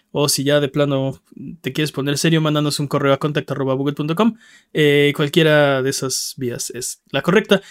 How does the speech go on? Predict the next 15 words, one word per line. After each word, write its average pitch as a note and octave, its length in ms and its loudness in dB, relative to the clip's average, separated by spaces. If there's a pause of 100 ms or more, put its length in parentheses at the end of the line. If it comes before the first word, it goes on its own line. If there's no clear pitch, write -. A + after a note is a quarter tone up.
(160)
Vamos C#4+ 200 4
a - 20 4
empezar G#3+ 300 0
hablando, G3 260 6
dudes, F3+ 220 0
quiero B3 160 2
hablar A#3 160 4
de A3 60 2
los D3+ 120 2
Game D3+ 180 0
Awards. B2+ 460 -4
Y D#3 80 -6
es D#3 140 -4
que, F3 260 2 (380)
eh, D#3 580 4